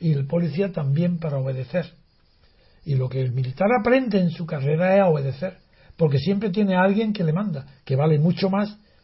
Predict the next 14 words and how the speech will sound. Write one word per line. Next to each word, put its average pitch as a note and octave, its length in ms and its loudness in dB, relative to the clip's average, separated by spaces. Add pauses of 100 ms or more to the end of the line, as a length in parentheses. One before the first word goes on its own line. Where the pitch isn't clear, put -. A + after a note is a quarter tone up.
(220)
que C#3+ 80 2
los C3+ 160 0
que D3+ 160 4
él E3+ 140 4
pueda E3+ 260 0
mandar C#3+ 380 -2
a D3+ 80 -2
otros. - 280 -4 (680)
Es C3+ 60 -14
decir C#3 200 -2
que, E3+ 240 -2 (400)
en C#3+ 180 -2
realidad, E3 460 2 (960)
el, E3 400 -2